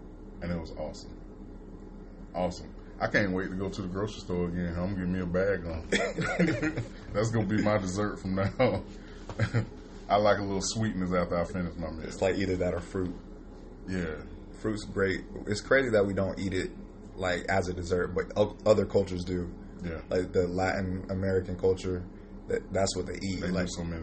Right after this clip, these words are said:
Speaker 1: You ever had a mango pie?
Speaker 2: Hmm? Yeah.
Speaker 1: Oh my God. It was a Mexican dude in Cobb County, man.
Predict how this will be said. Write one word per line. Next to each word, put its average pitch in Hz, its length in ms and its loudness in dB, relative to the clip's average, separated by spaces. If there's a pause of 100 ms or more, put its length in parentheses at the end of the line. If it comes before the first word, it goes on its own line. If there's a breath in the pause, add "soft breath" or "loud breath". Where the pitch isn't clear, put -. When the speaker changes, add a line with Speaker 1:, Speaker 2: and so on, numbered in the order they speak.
(160)
Speaker 1:
You 101 180 0
ever 92 140 -2
had 90 100 0
a 85 40 -2
mango 92 340 0
pie? 95 220 -2 (260)
Speaker 2:
Hmm? 185 160 0 (600)
Yeah. - 60 -10 (420)
Speaker 1:
Oh 95 60 -2
my 76 140 -6 (120)
God. 80 280 -8 (640)
It 104 60 -2
was 90 160 -4
a 85 60 -6
Mexican 87 440 -2
dude 85 280 -2
in 80 100 -10
Cobb 87 420 -2
County, 85 340 -2
man. 73 360 -12